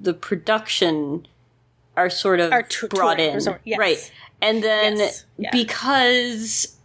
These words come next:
Speaker 1: I feel like the audience wants to maybe see something that they're familiar with. So they wanna see the Magic Flute. They wanna see,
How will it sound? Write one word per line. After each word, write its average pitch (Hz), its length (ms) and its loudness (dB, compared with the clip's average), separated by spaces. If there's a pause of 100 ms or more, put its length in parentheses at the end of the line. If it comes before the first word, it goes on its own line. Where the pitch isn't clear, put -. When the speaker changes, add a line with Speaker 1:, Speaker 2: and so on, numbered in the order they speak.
(580)
Speaker 1:
I 208 100 -2
feel 359 580 0
like 262 400 -2 (380)
the 240 160 -4 (100)
audience 202 920 0 (580)
wants 190 520 2
to - 160 -4
maybe 185 360 4
see 196 340 -2
something 175 380 0
that 160 140 2
they're 147 100 0
familiar 262 420 2
with. 160 180 2
So - 120 -2
they 180 160 2
wanna 180 240 2
see - 180 2
the 170 100 0
Magic 160 340 0
Flute. - 340 -2
They 160 120 2
wanna 160 220 0
see, 156 520 0